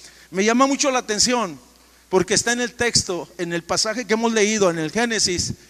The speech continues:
que Dios pone a Adán, oye, como un gobernador sobre la tierra.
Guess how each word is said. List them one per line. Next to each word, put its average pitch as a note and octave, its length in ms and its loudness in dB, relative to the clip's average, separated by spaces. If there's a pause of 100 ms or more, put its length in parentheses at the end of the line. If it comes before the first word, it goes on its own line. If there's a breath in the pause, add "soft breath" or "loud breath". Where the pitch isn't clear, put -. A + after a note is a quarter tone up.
(320 loud breath)
que G#3 160 -2
Dios A#3+ 300 0
pone B3 300 0
a G#3+ 100 2
Adán, A#3 500 -2
oye, A3 300 0
como G3 280 -4
un A3+ 120 -6
gobernador F#3+ 600 2
sobre F#3 320 2
la D#3 100 0
tierra. A#2+ 340 -4